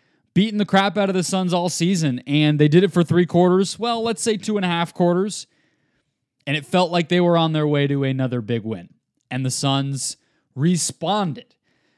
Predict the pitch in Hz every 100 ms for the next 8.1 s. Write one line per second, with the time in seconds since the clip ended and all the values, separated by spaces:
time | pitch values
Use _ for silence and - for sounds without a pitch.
0 | _ _ _ _ _ - 165 202 - -
1 | 202 170 175 180 175 165 175 165 151 151
2 | 151 _ 147 151 175 180 165 139 147 143
3 | 135 143 170 214 - 285 240 226 214 208
4 | 185 190 180 190 208 202 175 170 170 160
5 | 147 185 185 - - 165 160 156 151 _
6 | _ _ _ _ _ _ _ _ _ -
7 | 190 165 156 147 147 120 - 147 151 139
8 | 131